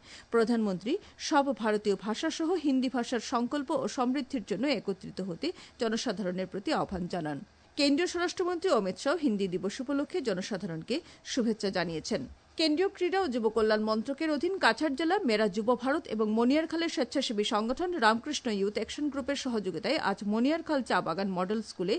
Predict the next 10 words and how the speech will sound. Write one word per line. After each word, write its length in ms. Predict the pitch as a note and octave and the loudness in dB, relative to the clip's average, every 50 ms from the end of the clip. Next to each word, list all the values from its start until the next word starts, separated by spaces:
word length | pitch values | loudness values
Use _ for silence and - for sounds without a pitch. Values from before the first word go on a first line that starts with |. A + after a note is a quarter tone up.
| - - - - - - - | -2 -6 -16 -18 -14 -6 -2
বিভিন্ন 280 | A#3 C4 C#4+ D#4+ E4 F4 | 0 2 2 2 2 0
কার্যসূচির 600 | F4 - A3+ G3 F#3+ F#3+ G#3 - A#3 G#3+ - A#3 | 2 2 2 2 2 0 -4 -4 -4 -2 -2 0
মধ্য 240 | G#3+ G3+ G#3 G#3 - - | 0 0 -2 -4 -4 -6
দিয়ে 220 | G#3 A3 F#3 G#3 C#4+ G4 - - - - - | -6 -4 -2 -2 -2 -4 -6 -10 -20 -12 -4
রাষ্ট্রভাষা 600 | - A3+ G#3+ A3 - - A#3+ G3 A3 G#3 - A3 | 0 2 2 2 0 -2 -4 -4 -4 -4 -4 -4
হিন্দি 320 | - F#3 B3 B3+ B3+ C4+ B3+ | -2 0 0 0 0 0 0
দিবস 240 | A#3+ C4 C#4+ E4 - - | -2 -2 -2 -4 -4 -2
পালন 220 | - G#3+ F#3+ E3+ E3 E3+ | -2 0 0 0 -2 -2
করা 180 | - F3 E3+ E3+ | -2 -2 -2 -2
হয়েছে। 260 | F#3+ F#3 F3+ - - | -2 -4 -4 -2 -4